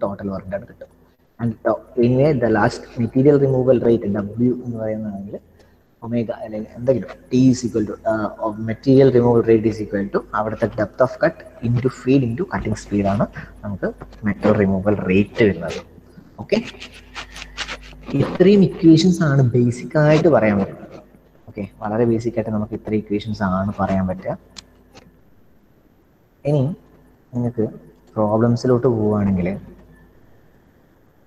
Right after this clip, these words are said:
ആ, see, ആ, നിങ്ങൾ ഇന്നലെ ചെയ്ത പ്രോബ്ലംസ്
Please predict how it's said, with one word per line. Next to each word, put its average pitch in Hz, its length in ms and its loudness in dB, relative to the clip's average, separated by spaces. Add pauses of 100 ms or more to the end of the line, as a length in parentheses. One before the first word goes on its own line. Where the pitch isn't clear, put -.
(440)
ആ, 104 40 0 (1800)
see, 143 160 2 (480)
ആ, 117 40 2 (300)
നിങ്ങൾ 156 240 6
ഇന്നലെ 165 320 6
ചെയ്ത 143 200 6 (120)
പ്രോബ്ലംസ് 127 480 2